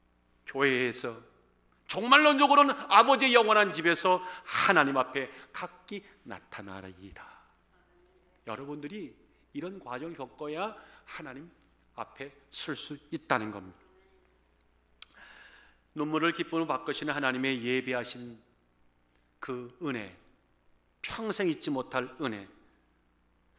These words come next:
많은 샘의 꽃으로 만드시는 기적 같은 은혜들이 내 마음에 있는 자들은 날이 가면 갈수록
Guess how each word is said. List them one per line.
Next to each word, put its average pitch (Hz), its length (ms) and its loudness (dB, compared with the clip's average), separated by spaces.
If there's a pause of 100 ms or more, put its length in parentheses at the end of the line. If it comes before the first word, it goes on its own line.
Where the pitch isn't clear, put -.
(200)
많은 135 480 -4
샘의 156 600 -6
꽃으로 147 420 -10 (320)
만드시는 131 500 -10 (380)
기적 - 340 -2
같은 220 320 -4
은혜들이 110 640 -8 (300)
내 117 160 -12
마음에 107 460 -10 (360)
있는 190 320 -10
자들은 113 460 -14 (880)
날이 135 360 0
가면 147 260 2
갈수록 131 500 -2